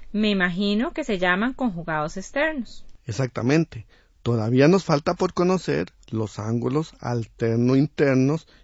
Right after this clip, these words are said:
Speaker 2: y los ángulos alterno externos. Los ángulos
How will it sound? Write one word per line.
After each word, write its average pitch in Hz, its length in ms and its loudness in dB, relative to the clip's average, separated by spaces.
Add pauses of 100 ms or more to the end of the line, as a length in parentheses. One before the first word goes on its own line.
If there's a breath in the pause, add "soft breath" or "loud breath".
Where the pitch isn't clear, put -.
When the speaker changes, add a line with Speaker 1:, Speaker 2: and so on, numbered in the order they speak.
Speaker 2:
y 117 80 -2
los 110 240 -2
ángulos 113 500 -4
alterno 135 680 -2
externos. 107 720 -2 (640 soft breath)
Los 120 240 0
ángulos 143 560 2